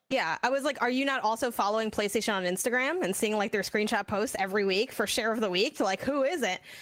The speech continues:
Um, but no, I feel you on that. Like, V R, it's been so quiet and, like, it's such a struggle. Um, I haven't yet, I pre-ordered mine 'cause I'm like, "Oh my God, this is a lot of money. Let me see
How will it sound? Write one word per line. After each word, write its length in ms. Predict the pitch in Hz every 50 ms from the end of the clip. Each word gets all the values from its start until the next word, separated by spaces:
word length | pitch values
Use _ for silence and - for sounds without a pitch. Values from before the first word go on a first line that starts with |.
| - - -
Um, 300 | 247 240 247 240 226 226 - -
but 140 | 254 349 320
no, 140 | 349 311 226
I 80 | 220
feel 260 | 269 - 285 269 262 262
you 140 | 233 202
on 140 | 185 180 185
that. 260 | 180 180 170 170 165
Like, 300 | - 202 202 196 - - - - - - - - -
V 120 | 214 254
R, 140 | 262 247 254
it's 140 | 240 - 214
been 120 | 233 233
so 160 | - 247 202
quiet 460 | 196 - 262 247 240 240 240 233 214 208
and, 80 | 208
like, 300 | 202 190 180 185 - - _ _ -
it's 160 | 247 240 - -
such 140 | 294 254 277
a 80 | 214
struggle. 480 | - - - 214 208 196 208 202 202 202 -
Um, 360 | 202 190 190 190 190 190 185 -
I 100 | 226 294
haven't 280 | 294 285 262 233 190 208
yet, 220 | 202 196 196 - _ - -
I 80 | 208 220
pre-ordered 560 | - - - - 233 208 208 208 202 202 185
mine 460 | 202 196 196 196 196 190 190 185 185
'cause 240 | 175 - - 202 175
I'm 120 | 185 175 175
like, 200 | 170 170 165 -
"Oh 80 | 175 175
my 80 | 170
God, 140 | 165 165 160
this 80 | 160 -
is 100 | - 170
a 40 |
lot 120 | 160 160 160
of 60 | 165
money. 160 | 170 165 170 170
Let 120 | 175 175
me 60 | 180
see 400 | 170 - 180 180 180 180 180 175